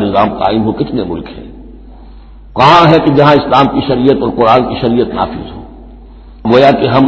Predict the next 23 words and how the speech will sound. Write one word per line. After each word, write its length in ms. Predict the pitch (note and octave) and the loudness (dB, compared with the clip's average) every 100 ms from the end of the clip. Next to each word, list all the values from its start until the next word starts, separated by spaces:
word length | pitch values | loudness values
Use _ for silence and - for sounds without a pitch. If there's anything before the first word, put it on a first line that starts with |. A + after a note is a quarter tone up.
| A2+ | 2
اگرچہ 380 | C3 - A2+ A2+ - - - - - | 0 0 -2 -4 -4 -12 -14 -10 -2
انفرادی 500 | C3 C3 B2 D3+ G#3 G#3 F3 | 0 2 4 4 4 2 0
اعتبار 420 | - - C3+ B2+ B2+ | 0 0 2 2 2
سے 80 | B2 A#2 | -2 0
مسلمان 540 | A2 B2 A2 G#2+ A#2+ G2+ | 0 -2 -2 0 0 -2
ہیں، 140 | A2 A2+ - - - | -4 -4 -8 -16 -6
لیکن 220 | - G3 C#3 B2 | 0 2 2 2
نظام 320 | A#2 D3 A#3 G#3+ | 4 4 6 6
جو 80 | F3 | 6
ہے 80 | D3+ | 4
ہمارا 340 | A#2+ A2+ A2 - | 4 2 2 0
وہ 60 | C#3+ - | 0 0
کافرانہ 480 | - - C#3 F3 - | 0 -2 -4 -6 -8
ہے۔ 80 | - - - - - - - - - - - - - - - - - - - - - - | -12 -18 -20 -20 -20 -20 -20 -20 -20 -20 -20 -20 -20 -20 -20 -20 -20 -20 -20 -20 -20 -4
اب 100 | C3 - - | -2 -2 0
تیسرے 320 | D3+ D#3+ E3+ D3 | 0 2 2 4
نمبر 200 | C3+ C3 A2 | 2 2 0
پر، 100 | G2+ - - - - - - - - | -2 -4 -10 -14 -16 -18 -20 -20 -4
وَأَنزَلْنَا 560 | B2 E3 A3 - B3 A3+ F3 | 2 2 2 0 2 4 6
إِلَيْكَ 280 | E3+ G#3 G#3+ | 4 4 2
الْكِتَابَ 440 | G#3+ G3 - F#3 F#3 E3 | 2 2 2 4 4 4
بِالْحَقِّ 320 | D#3+ D#3+ - D3+ | 4 4 2 2
مُصَدِّقًا 480 | C#3 C#3 D3 B2+ C3+ | 2 0 0 0 0